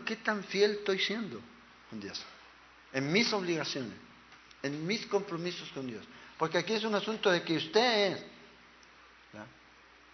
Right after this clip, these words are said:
Usted viene y usted dice que yo voy a hacer esto. Yo quiero servir en esto y Dios lo mueve a usted aquí. Acuérdense, lo que yo hago para el Señor no es para ganarme el favor de Él,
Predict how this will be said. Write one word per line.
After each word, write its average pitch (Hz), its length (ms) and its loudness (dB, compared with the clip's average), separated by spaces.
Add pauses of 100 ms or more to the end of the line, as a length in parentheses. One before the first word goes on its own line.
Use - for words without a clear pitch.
(920)
Usted 208 280 8
viene 240 400 8
y 208 80 6
usted 208 220 8
dice 190 300 6
que 160 180 6
yo 147 120 2
voy 185 140 8
a 185 40 8
hacer 170 220 0
esto. - 260 -2 (1300)
Yo 120 60 -14
quiero 156 160 2
servir 160 400 2
en 151 140 0
esto 127 260 -4
y 127 100 0
Dios 151 200 2
lo 160 140 4
mueve 170 460 8
a 156 60 6
usted 127 400 -2 (280)
aquí. 98 200 -12 (2250)
Acuérdense, 196 580 8
lo 160 140 6
que 156 120 0
yo 190 180 10
hago 240 260 10
para 180 220 8
el 165 40 2
Señor 165 460 2
no 185 160 8
es 190 100 8
para 196 200 8
ganarme 165 360 4
el 160 60 -8
favor 147 380 2
de 143 160 -2
Él, 190 140 -8